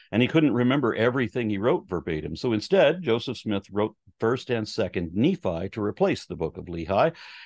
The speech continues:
and he claimed it was from the same timeline, but from a different perspective, from Lehi's son, Nephi, and therefore contained many of the same elements,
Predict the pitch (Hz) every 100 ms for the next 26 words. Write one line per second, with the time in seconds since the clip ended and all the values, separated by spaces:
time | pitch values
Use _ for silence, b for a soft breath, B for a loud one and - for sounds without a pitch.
0 | - 170 - 147 143 147 - 127 - 139
1 | 123 131 143 147 175 185 113 92 117 101
2 | - 107 98 87 - 90 - 92 - 139
3 | 135 87 85 95 98 110 113 104 101 95
4 | - 151 85 82 117 131 - 92 95 92
5 | 95 95 92 90 - 95 90 90 95 95
6 | 92 82 - 95 101 170 160 139 127